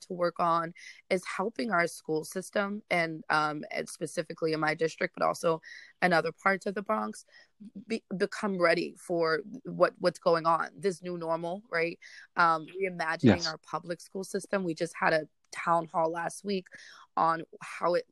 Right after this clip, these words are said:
Speaker 1: how it would look to reimagine our public school system. I'm a huge advocate in education and do believe that we need to remodel.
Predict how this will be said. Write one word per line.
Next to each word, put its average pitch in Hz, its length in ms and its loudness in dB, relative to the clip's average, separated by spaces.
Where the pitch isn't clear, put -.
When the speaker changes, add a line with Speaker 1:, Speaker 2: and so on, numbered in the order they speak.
Speaker 1:
how 185 200 -2
it 180 120 -6
would 165 160 0
look 165 280 0
to - 140 -10
reimagine 160 560 -2
our 147 160 -6
public 147 280 -6
school 156 180 -4
system. - 460 -4
I'm 185 140 6
a 196 40 0
huge 180 300 -6
advocate 165 360 2
in 180 100 0
education 170 720 -4
and 147 220 -2
do 156 140 0
believe 156 400 0
that 151 320 4
we 190 240 0
need 180 280 -4
to 156 260 2
remodel. 160 840 4